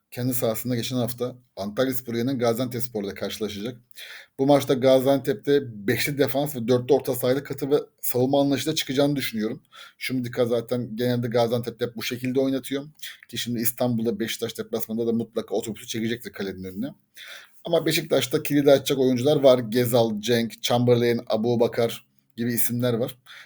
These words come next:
O yüzden çok net bir galibiyet bekliyorum. Maç skoru tahminim üç sıfır. Ben, e, ilk yarıdan zaten bir gol bulup o kilidi açacağını düşünüyorum Beşiktaş'ın. Beşiktaş'tan kimler yazılabilir? Kalede Ersin.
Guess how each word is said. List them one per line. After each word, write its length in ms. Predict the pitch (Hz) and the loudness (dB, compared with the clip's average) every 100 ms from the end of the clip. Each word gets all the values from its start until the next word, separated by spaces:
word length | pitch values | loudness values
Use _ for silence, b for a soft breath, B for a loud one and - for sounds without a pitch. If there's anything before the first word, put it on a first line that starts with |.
| B _ | B _
O 120 | 415 | -2
yüzden 280 | 120 120 160 | 0 0 -2
çok 280 | 156 208 - | 2 0 0
net 180 | 131 - | -4 -2
bir 60 | |
galibiyet 440 | 151 139 139 139 131 | 6 6 8 2 -2
bekliyorum. 420 | 110 - 151 214 | -6 -4 -4 0
Maç 160 | 180 | 0
skoru 320 | - - 160 147 | 0 -2 -2 0
tahminim 400 | 147 135 117 104 | 0 0 -2 -4
üç 120 | 135 | -4
sıfır. 400 | - 147 151 - _ _ B B _ - | -4 -6 -8 -12 _ _ B B _ -4
Ben, 300 | 131 123 - 110 | -2 -4 -10 -10
e, 220 | 107 92 - | -10 -10 -4
ilk 260 | 147 127 | -4 0
yarıdan 200 | 120 131 | 0 0
zaten 340 | 127 131 120 131 | 0 -2 -2 0
bir 80 | |
gol 220 | 135 120 107 | 4 4 2
bulup 160 | 143 | -2
o 80 | - | -4
kilidi 260 | 120 131 143 | -2 2 2
açacağını 360 | 127 - 127 | 2 -2 -4
düşünüyorum 360 | 123 104 95 92 | -4 -6 -10 -8
Beşiktaş'ın. 500 | 101 - 117 - 151 _ B B B B B B - | -8 -8 -10 -10 -12 _ B B B B B B -6
Beşiktaş'tan 520 | 151 - 165 160 170 | -6 2 2 4 -2
kimler 300 | 170 160 170 | 0 2 4
yazılabilir? 520 | 165 143 147 143 175 | 4 6 4 4 2
Kalede 280 | 147 143 147 | 2 4 8
Ersin. 600 | 143 143 - 185 240 - | 6 6 0 -4 -10 -16